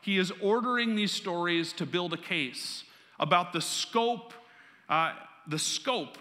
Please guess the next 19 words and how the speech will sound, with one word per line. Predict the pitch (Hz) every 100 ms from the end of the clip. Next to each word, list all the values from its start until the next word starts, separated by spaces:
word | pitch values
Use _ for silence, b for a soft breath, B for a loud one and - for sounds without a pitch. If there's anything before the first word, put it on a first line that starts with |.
| -
of | 165 139
Jesus' | 190 202 170 165
dominion | - 160 185 180 165 143 135 -
and | 143 131
power, | - 151 127 107 101 - - _ _ _ - -
to | 190
demonstrate | 160 269 277 240 202 - 185 143 127 151
that | 139
Jesus | 202 190 175 170 -
is, | 214 233 196
in | 180
fact, | - 185 170 160 - B B B
Israel's | 202 208 180 175 170 156
Messiah | 160 156 147 131 117 110 117 - _ _ _ _ -
and | 123
the | 123
Son | 143 135
of | 123
God. | 131 113 104 104